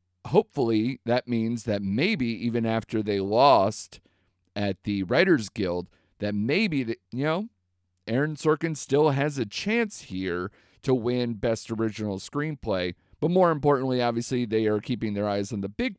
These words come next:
prize. I think Nomadland is still gonna win this, but it definitely kind of opened the door a little bit for The Trial of the Chicago Seven to maybe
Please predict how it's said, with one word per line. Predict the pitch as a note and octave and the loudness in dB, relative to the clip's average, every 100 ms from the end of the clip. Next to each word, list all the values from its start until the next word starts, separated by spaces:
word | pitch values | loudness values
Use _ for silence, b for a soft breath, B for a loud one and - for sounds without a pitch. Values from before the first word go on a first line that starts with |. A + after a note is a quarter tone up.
| - | -2
prize. | G#2 G2+ F#2 F#2 - - _ _ _ _ | 0 2 0 -2 -6 -14 _ _ _ _
I | D3 F3+ | 6 6
think | G3 E3+ | 4 2
Nomadland | D3+ D3 C3+ B2+ C3+ C3 | 2 2 2 4 2 2
is | A#2 | -2
still | - C#3 | 0 0
gonna | A#2+ A#2 | 2 2
win | G#2 B2 B2+ | 2 2 2
this, | B2+ A#2+ - b | 0 -2 -8 b
but | A#2+ | 2
it | B2 A2 | 2 2
definitely | D#3 F#3 G3 F3 | 0 2 0 -4
kind | C#3+ C3+ B2 | -2 -2 0
of | A#2 G#2 _ _ - | -2 -4 _ _ 2
opened | D#3+ D#3 E3+ D#3+ C3+ | 2 2 0 0 0
the | |
door | G#2 G2 B2+ B2 A#2+ | 0 2 4 6 6
a | G2 | 4
little | F#2 F2+ E2 | 2 -2 -2
bit | F#2+ E2 E2 _ _ _ | -4 -6 -6 _ _ _
for | - G2+ | -2 -2
The | F#2 F#2+ | 0 -2
Trial | - B2 A#2+ A2+ | 0 4 4 4
of | |
the | G#2 | 0
Chicago | A2+ A#2 G#2+ G#2 G#2 | -4 -2 -2 0 -4
Seven | - G#2+ G2 G2 | -2 -2 -2 -4
to | - G#2 | -4 -2
maybe | G#2 B2 D#3 F3+ F#3 F3+ F#3 F3+ | -2 -2 -2 -2 -2 -2 -2 -4